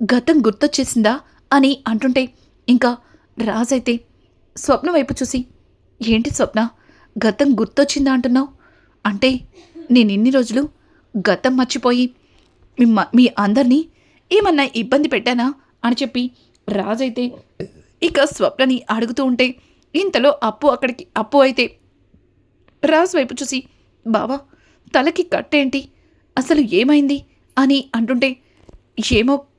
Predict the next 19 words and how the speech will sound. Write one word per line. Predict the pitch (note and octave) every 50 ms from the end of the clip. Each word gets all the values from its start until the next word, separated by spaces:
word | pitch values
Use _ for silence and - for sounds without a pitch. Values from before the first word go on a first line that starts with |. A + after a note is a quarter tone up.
| _ _ _ _ _ - _ -
అప్పు, | A3+ - - B3+ - - _ _ _ _ _ _ _ _ _ _ _ _ _ _ _ _ _ _ _ - - - B3+ D4+
ఏం | C#4 D4
జరిగిందో | D4+ F4 D#4 B3 A#3+ G#3+ A#3 C4
నాకు | C4+ B3 A3+ -
తెలీదు, | - A#3 A3 C4 A#3 C4+ B3+ - - _ _ _ _ _ _ _ - _ _ -
కానీ | - - A#3 C4 C4 C4 - _ _ _ _ - _ _ _ _ -
కళ్ళు | A3 E3+ A3+ C4+
తెరిచి | B3 C#4 A#3+ - - C4 A#3+ B3+
చూసేసరికి | G#3+ - C4+ B3 - A#3 G3+ A3 - D#4 D#4+ - - _ _ _ _ _ _ _ -
నేను | B3 C4+ C4 C4+ C4 B3+ - _ _ _ _ _ _
హాస్పిటల్ | - F#4 F#4+ G4 - - F4+ A#3+ C4+ C4 C#4+
బెడ్ | A3 F3+ E3+ F#3 G#3
మీద | B3+ C#4+ C4+
ఉన్నాను. | C#4+ C#4 C4+ C#4 C4+ C4 B3+ - _ _ _ _ _ _ _ _ _
నన్ను | B3+ B3+ C4 C#4 C#4 C4+ - _ _ _ _ _ _ _ _ -
అడ్మిట్ | A3+ G#3+ F#3+ G#3 C#4+ C#4+ - -
చేసిన | B3+ B3 - C4
వాళ్ళు, | B3 B3 G#3+ A3 C4+ E4 E4 - _ _ _ _ _ _ _ -
సారీ, | - - - G#3+ - G3+ A3+ B3